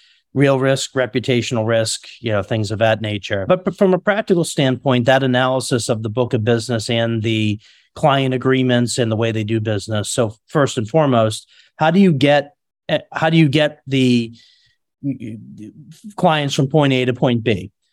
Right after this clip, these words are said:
So is it an asset purchase? Or are you buying the company? You know, I'm sure, and, and, and I've heard you say it on some of your other podcasts, you know, it's, you know, are, you gotta look at, are we buying, are we buying legacy risk? Are we buying,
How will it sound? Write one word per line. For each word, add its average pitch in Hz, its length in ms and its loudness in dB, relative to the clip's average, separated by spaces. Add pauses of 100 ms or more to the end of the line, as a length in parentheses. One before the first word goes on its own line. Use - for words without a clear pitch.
(200)
So 123 480 2
is 165 220 2
it 151 80 2
an 139 120 0
asset 143 460 0
purchase? 135 420 0
Or 135 40 0
are 123 40 0
you 120 80 2
buying 120 320 2
the 113 100 0
company? 107 680 -2
You 143 100 0
know, 117 100 2
I'm 113 100 0
sure, 131 300 2
and, 123 160 2
and, 120 240 2
and 117 280 2
I've 110 140 0
heard 131 180 -2
you 120 60 -2
say 123 220 0
it 117 80 -2
on 113 100 0
some 120 180 -2
of 110 100 -4
your 117 120 0
other 113 300 -2 (120)
podcasts, 113 760 0
you 123 60 2
know, 107 280 2 (400)
it's, 120 560 -4
you 135 80 2
know, 110 160 4
are, 117 160 0 (540)
you 139 100 4
gotta 131 180 2
look 139 220 -2
at, 127 240 0 (160)
are 131 140 0
we 127 120 2
buying, 139 520 0
are 139 80 0
we 131 80 0
buying 131 320 2
legacy 120 400 0
risk? 127 360 2
Are 113 60 2
we 110 140 0
buying, 110 540 0